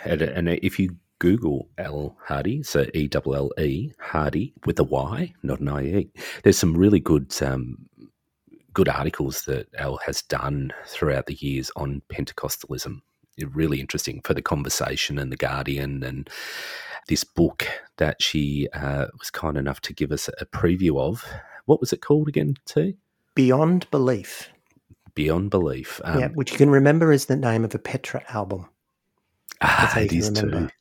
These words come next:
Speaker 2: Beyond
Speaker 1: It is
Speaker 2: Belief.
Speaker 1: too.
Speaker 2: Beyond
Speaker 1: Um,
Speaker 2: Belief.
Speaker 1: great book. So it's gonna drop in Australia in Jan or Feb. Um,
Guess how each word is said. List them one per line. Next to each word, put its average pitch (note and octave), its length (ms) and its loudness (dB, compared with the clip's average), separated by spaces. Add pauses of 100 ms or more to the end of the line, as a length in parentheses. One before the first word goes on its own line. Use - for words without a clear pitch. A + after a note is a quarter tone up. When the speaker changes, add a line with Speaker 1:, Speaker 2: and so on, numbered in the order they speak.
(220)
Speaker 2:
Beyond F#3 420 0 (100)
Speaker 1:
It - 140 -2
is G#2 260 2
Speaker 2:
Belief. D3 300 -4
Speaker 1:
too. F#2 120 -2 (260)
Speaker 2:
Beyond F#3+ 500 2
Speaker 1:
Um, E3+ 300 4
Speaker 2:
Belief. F#3+ 520 -4
Speaker 1:
great F#2+ 360 8
book. D2 260 0
So F2+ 160 6
it's E2+ 100 2
gonna A#2 180 6
drop - 260 2
in D2+ 100 0
Australia C#2+ 560 -2
in C#2 320 -8
Jan C#2 280 -2
or B1+ 100 -4
Feb. - 760 -2
Um, C2+ 440 -2